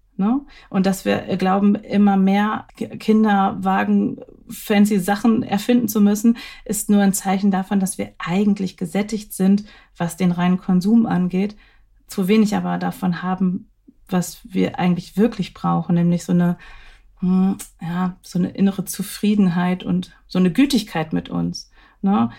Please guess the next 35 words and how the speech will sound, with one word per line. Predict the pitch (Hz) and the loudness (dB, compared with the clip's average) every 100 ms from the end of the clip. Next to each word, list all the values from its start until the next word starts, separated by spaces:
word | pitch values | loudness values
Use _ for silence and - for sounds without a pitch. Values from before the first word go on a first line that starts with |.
| - - | -20 -14
Das | - 175 | -6 -6
ist | 196 196 | -6 -2
ja | 190 | 0
immer | 190 185 | 2 2
das, | 190 190 | 0 -2
was | 196 202 | -4 -4
ich | 196 - _ _ | -6 -10 _ _
versuche, | 226 214 208 226 214 | -8 -4 -2 -2 0
den | 196 | 2
Menschen | 202 226 233 | 4 4 4
so | 208 | 2
mitzugeben | 214 233 - 196 202 202 | 4 2 -2 -2 0 0
und | 196 | 0
was | 202 | -4
ich | 208 | -6
versucht | - 196 208 - | -8 -8 -8 -10
habe, | 208 | -4
in | 202 | 0
meinem | 190 190 | 2 2
Buch | 196 226 - | 2 -2 -4
auch | 190 - _ | -12 -12 _
niederzuschreiben, | 202 208 220 214 208 - 190 185 185 190 - - - _ | 0 2 2 -2 -6 -4 0 0 2 -2 -4 -20 -20 _
dass | 190 185 | -4 -2
ich | 196 - - - | -6 -6 -14 -2
all | 196 | 0
den | 208 208 208 | 2 2 0
Eltern | 196 226 220 214 208 208 - - - | 0 0 2 2 2 0 -14 -20 -16
auf | - 208 | -10 -4
dieser | 214 202 196 | -2 0 2
<laughs> | |
Welt | 202 220 220 | 4 4 2
hier | 220 190 | 0 0
wünsche, | 196 226 240 226 | 2 2 4 0
dass | 196 196 - | -2 -2 0
sie | 202 | 0